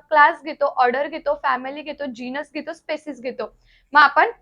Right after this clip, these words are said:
म्हणजे क्रम पुढे मागे असतो, but आपण काय करतो? हे सगळे क्लासिफिकेशनच्या पद्धती वापरतो. मग कंदील पुष्प नावाचे एक वर्ग होता, म्हणजे क्लास होता. मग या क्लासमध्ये असलेली एक नवीनच वनस्पती सापडली, आढळली.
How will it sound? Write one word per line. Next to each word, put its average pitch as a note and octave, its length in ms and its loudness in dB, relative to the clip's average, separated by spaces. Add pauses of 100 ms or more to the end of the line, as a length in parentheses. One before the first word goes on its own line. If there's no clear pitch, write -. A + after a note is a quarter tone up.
(680)
म्हणजे C4 160 -4
क्रम E4 320 4
पुढे E4 240 0
मागे E4+ 260 4
असतो, D4+ 300 0
but F4 180 0
आपण D4+ 320 2
काय D4 160 0
करतो? C#4 340 -4
हे E4 160 -6
सगळे D#4 200 -6
क्लासिफिकेशनच्या C4 920 -8
पद्धती C4+ 440 0
वापरतो. A3+ 580 -8 (240)
मग D4+ 80 0
कंदील D4+ 520 0
पुष्प D4+ 360 -6 (160)
नावाचे C4 480 0
एक C#4 320 -6
वर्ग F4+ 340 2
होता, B3 300 0
म्हणजे C4+ 260 -6
क्लास D4+ 380 0
होता. B3+ 260 -10 (280)
मग D#4 60 0
या F4+ 120 6
क्लासमध्ये E4 720 2 (100)
असलेली D4 500 -2
एक F4 180 -6
नवीनच F#4+ 500 -4
वनस्पती C#4 580 -4
सापडली, B3+ 580 -2 (120)
आढळली. B3 540 2